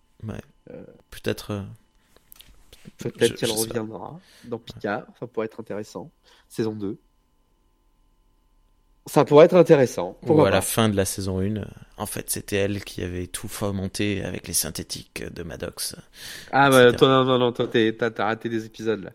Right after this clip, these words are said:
Speaker 1: Ah, bah
Speaker 2: Ça,
Speaker 1: oui,
Speaker 2: ça peut
Speaker 1: mais
Speaker 2: pas
Speaker 1: moi,
Speaker 2: être
Speaker 1: je me
Speaker 2: ça.
Speaker 1: suis arrêté, euh, je me suis arrêté au cinquième. J'ai dit une bêtise tout à l'heure, quatrième,
Speaker 2: D'accord.
Speaker 1: cinquième.
Speaker 2: Ça peut pas être ça, ce que tu dis.
Speaker 1: Hmm.
Speaker 2: Ça ne peut pas. On
Speaker 1: D'accord.
Speaker 2: sait déjà des choses maintenant, ça a avancé, mais
Speaker 1: D'accord.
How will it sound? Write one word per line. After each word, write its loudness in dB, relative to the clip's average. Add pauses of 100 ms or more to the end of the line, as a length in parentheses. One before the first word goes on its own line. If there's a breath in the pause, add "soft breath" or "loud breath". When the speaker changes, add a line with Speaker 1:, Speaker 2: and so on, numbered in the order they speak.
Speaker 1:
Ah, 4
bah 2
Speaker 2:
Ça, 4
Speaker 1:
oui, 2
Speaker 2:
ça 4
peut 0
Speaker 1:
mais 4
Speaker 2:
pas 0
Speaker 1:
moi, 0
Speaker 2:
être -4
Speaker 1:
je -6
me 0
Speaker 2:
ça. -2
Speaker 1:
suis 4
arrêté, 2
euh, 0
je -10
me -2
suis -2
arrêté -2
au 0
cinquième. 2
J'ai -2
dit -8
une 0
bêtise -4
tout -10
à -2
l'heure, -8
quatrième, -8
Speaker 2:
D'accord. -8
Speaker 1:
cinquième. -10 (260)
Speaker 2:
Ça -10
peut -12
pas 4
être -2
ça, -2
ce -20
que -10
tu -18
dis. -16 (440 soft breath)
Speaker 1:
Hmm. -4
Speaker 2:
Ça -8
ne -8
peut -8
pas. -8 (260)
On -4
Speaker 1:
D'accord. 0
Speaker 2:
sait 6
déjà 4
des -4
choses -8
maintenant, -6
ça -6
a -6
avancé, -2
mais -14 (400)
Speaker 1:
D'accord. -8